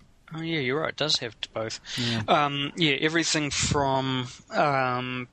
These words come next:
Speaker 1: basically, uh, when they went to in-, Nvidia, all the
Speaker 2: Yeah.
Speaker 1: video cards with Nvidia and A T, um, well, not A T I, obvi-, um,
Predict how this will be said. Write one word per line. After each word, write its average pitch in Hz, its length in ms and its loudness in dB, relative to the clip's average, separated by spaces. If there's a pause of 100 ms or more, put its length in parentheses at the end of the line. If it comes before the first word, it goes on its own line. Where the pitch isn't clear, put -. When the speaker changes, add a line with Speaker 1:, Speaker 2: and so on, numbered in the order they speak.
(100)
Speaker 1:
basically, 131 1080 2 (2500)
uh, 135 260 -4 (120)
when 147 240 0
they 165 80 4
went 170 200 0
to - 160 -2
in-, 147 320 -2
Nvidia, 139 600 0 (460)
all 160 140 4
the 98 120 2
Speaker 2:
Yeah. 92 60 0
Speaker 1:
video 135 280 2
cards 131 260 -2
with 120 120 -4
Nvidia 120 600 0
and 120 480 -2
A 131 160 2
T, - 280 -2
um, 120 460 0
well, 123 140 -2
not 117 280 -4
A 127 100 -2
T - 220 -4
I, 117 120 2
obvi-, 113 300 -6
um, 117 240 2